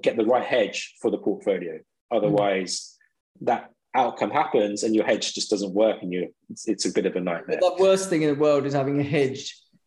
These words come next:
Speaker 2: doesn't actually hedge you out in your
Speaker 1: Exactly. Yeah. All right. So, so, so one, let's get the hedge, hedge right. Secondly, um, let's, uh, have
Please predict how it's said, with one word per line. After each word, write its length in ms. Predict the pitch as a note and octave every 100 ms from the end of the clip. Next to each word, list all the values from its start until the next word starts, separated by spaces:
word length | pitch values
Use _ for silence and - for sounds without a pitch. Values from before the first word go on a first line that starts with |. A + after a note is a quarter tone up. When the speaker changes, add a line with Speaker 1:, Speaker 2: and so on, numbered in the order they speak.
| _
Speaker 2:
doesn't 360 | D3+ C#3 C#3+
actually 460 | D3+ - D3 C#3+ C3+
hedge 220 | D3 C3+
you 100 | C#3
out 220 | C#3 C3+ B2
in 140 | C3
your 260 | C3+ C3+ C3+
Speaker 1:
Exactly. 480 | B2+ G#2 - G2 - - - -
Yeah. 280 | C#3+ A2 F2+ - _
All 80 | B2+
right. 280 | G#2 G2 -
So, 280 | C#3 B2
so, 380 | A#2+ C#3 B2+ A#2+
so 200 | - C3+
one, 280 | C3 C#3 A#2+
let's 240 | B2+ C3
get 160 | - C3
the 80 | A#2
hedge, 540 | - A2 F#2+ - - _
hedge 240 | A#2 F#2 -
right. 260 | F2+ -
Secondly, 680 | - D3 D3 A#2 G#2 F#2+ - _ - - _
um, 560 | B2 A2 G2 F#2+ G2 - -
let's, 720 | C3 C3 - - - - - _ _ _ _ _ -
uh, 240 | B2 G#2
have 500 | G2+ - C3 A#2 G2